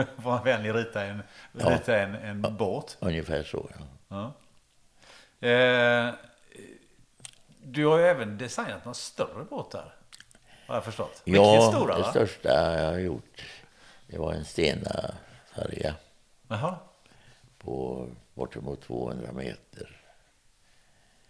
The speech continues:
Speaker 2: Så att, eh, det är det största.
Speaker 1: Vad, eh,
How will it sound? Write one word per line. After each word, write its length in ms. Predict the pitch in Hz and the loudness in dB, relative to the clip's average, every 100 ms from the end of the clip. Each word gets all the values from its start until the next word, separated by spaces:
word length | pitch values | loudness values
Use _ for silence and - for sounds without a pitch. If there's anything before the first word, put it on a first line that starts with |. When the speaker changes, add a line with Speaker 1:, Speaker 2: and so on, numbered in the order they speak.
| _ _ | _ _
Speaker 2:
Så 160 | - 73 | -18 -14
att, 300 | 67 - - | -14 -14 -10
eh, 60 | - - - 60 - - | -8 -6 -8 -10 -10 -6
det 120 | 76 | -4
är 40 | |
det 120 | 78 | -4
största. 360 | 76 82 76 - - - - _ _ - _ - | 0 0 -2 -8 -20 -20 -20 _ _ -20 _ 4
Speaker 1:
Vad, 420 | 139 156 170 175 180 | 8 8 6 2 -2
eh, 80 | 175 | -8